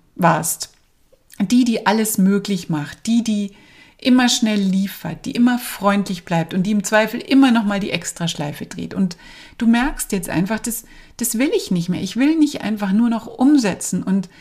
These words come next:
diese immer, immer und allüberall verfügbare Dienstleisterin sein. Ich will jetzt was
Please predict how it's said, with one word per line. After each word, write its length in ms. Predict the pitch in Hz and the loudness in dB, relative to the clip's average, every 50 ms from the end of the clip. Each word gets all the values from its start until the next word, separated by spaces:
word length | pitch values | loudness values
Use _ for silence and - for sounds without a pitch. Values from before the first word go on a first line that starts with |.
| - - - - _ _ _ _ - | -20 -20 -20 -20 _ _ _ _ -2
diese 220 | 226 220 208 220 | 0 2 2 2
immer, 540 | 208 208 - 220 247 254 247 240 240 - - | 2 2 4 6 6 6 8 6 4 4 4
immer 360 | - 240 269 262 247 233 220 | 4 6 6 6 4 2 2
und 460 | - 185 202 196 190 - - - - - | 2 2 0 0 -2 -6 -10 -4 -2 0
allüberall 600 | 220 247 262 - - 196 214 - - 190 214 214 | 0 0 0 0 0 -2 -2 0 0 0 -2 -2
verfügbare 720 | - 214 202 - - 226 226 - - 214 196 196 202 185 | -2 -4 -6 -4 -6 -8 -8 -8 -6 -6 -4 -4 -4 -6
Dienstleisterin 840 | 170 202 208 226 220 - - 196 180 175 175 175 - 175 165 170 170 | -4 -2 -2 -2 -2 -2 -4 -2 -2 -2 -2 -2 -2 0 0 2 2
sein. 240 | 165 170 165 170 175 | 2 2 0 0 -2
Ich 160 | - 170 - | -2 -4 -4
will 160 | 208 226 254 | -2 -2 -2
jetzt 240 | 269 262 254 - - | -2 -2 -4 -6 -8
was 260 | 240 233 226 - - | -6 -6 -6 -6 -8